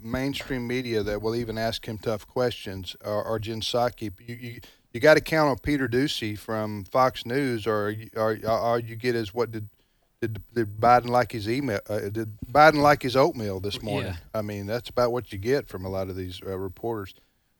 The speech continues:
Speaker 1: They're really into defending, uh, almost the indefensible.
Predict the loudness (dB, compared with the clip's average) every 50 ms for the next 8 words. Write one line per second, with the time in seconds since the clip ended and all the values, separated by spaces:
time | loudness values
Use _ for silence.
0 | _ -4 -2 0 4 6 6 6 6 4 2 0 -2 -2 -2 -4 -4 -6 -6 -4
1 | -2 -2 -2 0 -2 -2 -4 -4 -4 -2 -4 -4 -4 -6 _ _ _ -6 -6 -4
2 | -2 -2 -4 -4 -4 -6 -6 -6 -6 -6 -8 -4 -4 -4 -4 -4 -8 -8 -6 -6
3 | -6 -8